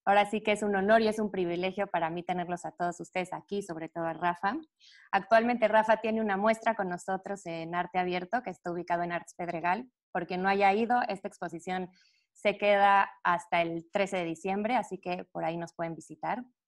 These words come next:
Muy, muy, muy <laughs> bienvenido, Rafa, seas tú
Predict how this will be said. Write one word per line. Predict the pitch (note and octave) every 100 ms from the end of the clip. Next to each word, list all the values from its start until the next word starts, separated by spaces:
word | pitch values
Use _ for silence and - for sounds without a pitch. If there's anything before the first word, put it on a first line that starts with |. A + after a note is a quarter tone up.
| _ _ _ _ _ _ _ _
Muy, | G#3+ G#3+ A#3+ B3 - -
muy, | G3 A3+ A#3+
muy | A3 A3+ A3+
<laughs> |
bienvenido, | A3 C4 G3+ B3 A3+ G#3
Rafa, | G#3 G#3 G3+ G#3
seas | G3 F#3+ F#3+ -
tú | - D#4+